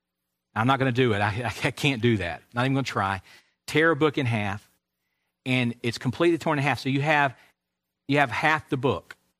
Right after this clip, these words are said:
Imagine trying, if, if you were on a d-, desert island and you didn't have anything to read, and you had half a book. You could read, you know, down half the page, and then you're missing the page. Read half the page. You could probably pretty well follow a story,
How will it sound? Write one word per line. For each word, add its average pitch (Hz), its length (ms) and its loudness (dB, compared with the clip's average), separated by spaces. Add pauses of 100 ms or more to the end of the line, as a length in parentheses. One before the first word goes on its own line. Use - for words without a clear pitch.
(180)
Imagine 156 400 2
trying, 151 400 -2
if, 131 260 -4
if 123 160 -8
you 151 120 2
were 151 120 2
on 143 140 4
a 117 80 0
d-, 113 260 -4
desert 147 320 2
island 131 520 0 (760)
and 113 140 0
you 127 100 2
didn't 147 100 2
have 156 80 0
anything 165 160 0
to 131 80 2
read, 117 500 0 (500)
and 127 120 2
you 143 80 4
had 123 80 4
half 143 340 0
a 135 80 0
book. 104 480 -4 (1600)
You 127 140 2
could 131 160 0
read, 131 240 2
you 131 80 2
know, 113 60 0
down 113 180 0
half 123 300 0
the - 80 -20
page, 131 280 0
and 110 80 -2
then 107 80 0
you're 101 100 -4
missing 120 360 -2
the 92 60 -10
page. 87 360 -12 (360)
Read 113 200 -2
half 123 280 0
the - 60 -20
page. 120 320 -4 (280)
You 208 60 -2
could - 160 0
probably 151 260 2
pretty 170 240 -2
well 123 120 2
follow 110 320 -2
a 98 60 -8
story, 117 600 -4